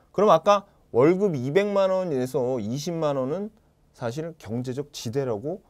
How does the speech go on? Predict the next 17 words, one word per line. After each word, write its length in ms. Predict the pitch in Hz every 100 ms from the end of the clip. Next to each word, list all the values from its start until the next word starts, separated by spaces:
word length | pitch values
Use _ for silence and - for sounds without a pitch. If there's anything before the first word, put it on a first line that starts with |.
| _
봐도 360 | - 98 143 165 _
됐겠네요. 460 | - 117 135 95 85 _ _
그죠? 220 | - 123 220 _ _ _ _ -
요거예요. 540 | 139 151 101 110 240 - _ _ _ _
자, 300 | 131 107 196 _ _ _ _ _ _ _ _
그래서 720 | 180 220 202 202 180 104 90 _ _ -
요거는 640 | 151 185 160 165 220 202 -
경제적 580 | 120 143 175 180 170
지대는 640 | - 123 131 147 185 101 85 _ _ _ _ _
생산 680 | - - 240 240 233 226 196
요소가 420 | 117 131 156 160
얻는 360 | 147 120 131 127
소득 460 | - 226 226 214 -
중에 580 | 165 131 123 131 90 - _
기회비용을 800 | - 151 196 185 180 175 175 170
초과하는 640 | - 302 269 247 214 208
부분이니까 880 | 147 123 147 139 123 - 110 113 240